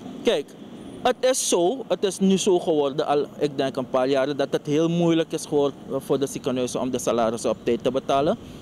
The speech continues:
Ook vorig jaar hebben we aan de bel getrokken hierover. Het personeel is vorig jaar in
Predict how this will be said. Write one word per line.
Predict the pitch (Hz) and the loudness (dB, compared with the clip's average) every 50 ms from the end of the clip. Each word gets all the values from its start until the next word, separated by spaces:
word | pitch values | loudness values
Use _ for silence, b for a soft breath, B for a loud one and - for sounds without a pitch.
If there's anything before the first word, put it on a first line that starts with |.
| B B B B | B B B B
Ook | - 190 190 - | 0 0 0 0
vorig | - - 214 190 185 180 170 | -2 0 2 2 2 0 0
jaar | 190 170 156 151 | 0 0 2 2
hebben | 147 143 143 147 | 0 0 0 0
we | 139 | 0
aan | 127 139 139 | 0 -2 -2
de | 135 143 120 120 | -4 -4 -2 0
bel | 151 - 139 | 0 0 0
getrokken | 139 - 156 120 151 151 147 - 160 | 0 -2 -2 -2 -2 -2 0 2 2
hierover. | 143 151 143 147 147 139 - 151 151 208 226 B B B B B | 2 2 2 0 -2 -2 0 0 0 0 -2 B B B B B
Het | B 151 160 - | B 0 0 0
personeel | - 160 156 156 - 165 156 151 147 | 0 0 0 0 0 0 0 2 0
is | 147 143 | 0 0
vorig | - - 151 143 135 - | 0 0 0 0 0 0
jaar | 147 131 131 | 0 0 0
in | 131 - | -2 -4